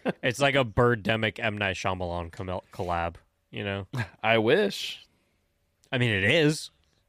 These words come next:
Speaker 1: Is it not?
Speaker 2: <laughs>
Speaker 1: That's just funny.
Speaker 2: It's not.
Speaker 1: Like,
Speaker 2: It's unfortunate, but it's not.
Speaker 1: look, it's not a good movie, but I haven't seen Old yet either. And you know, when I was at Best Buy today, I saw Old, and I was like,
Speaker 2: You can buy that already?
Speaker 1: "Yeah,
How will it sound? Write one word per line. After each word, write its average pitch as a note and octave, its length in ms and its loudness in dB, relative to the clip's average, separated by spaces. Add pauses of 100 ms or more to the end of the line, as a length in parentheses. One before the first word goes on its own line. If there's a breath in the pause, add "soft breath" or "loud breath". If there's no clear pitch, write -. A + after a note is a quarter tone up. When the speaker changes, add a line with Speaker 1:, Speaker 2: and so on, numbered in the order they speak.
(180)
Speaker 1:
Is B2+ 100 2
it G#2 60 -2
not? A#2+ 420 0
Speaker 2:
<laughs> - 1160 -12
Speaker 1:
That's B2+ 160 2
just C#3 180 -4
funny. - 200 0
Speaker 2:
It's F2 80 -4
not. B2+ 240 4
Speaker 1:
Like, - 140 -2 (120)
Speaker 2:
It's A2 160 -6
unfortunate, A#2 520 -2
but F#2+ 100 -4
it's G#2+ 120 -8
not. G2 320 -6 (800 loud breath)
Speaker 1:
look, A#2 100 -8
it's F2+ 140 -8
not A#2 100 0
a G#2 60 -2
good F#2+ 180 -4
movie, F2 380 -8
but F#2 400 -6
I D3 100 2
haven't A#3 260 2
seen G3 200 -4
Old C3+ 240 0
yet G#2+ 180 2
either. G2+ 240 0
And F#2+ 80 -4
you A2+ 80 -2
know, B2 160 2
when A#2 140 -2
I A2 40 2
was G#2+ 120 2
at G#2 100 0
Best G#2 180 0
Buy G#2 120 2
today, F#2 220 0
I F2+ 80 -2
saw G2 340 -2
Old, F#2 360 -2
and F2+ 120 -4
I F2 60 -6
was F2 140 -6
like, F#2 280 -6 (460)
Speaker 2:
You A#2+ 140 -4
can D#3 140 2
buy C#3 160 6
that E3+ 140 4
already? F#3+ 340 2 (480)
Speaker 1:
"Yeah, F#3 200 2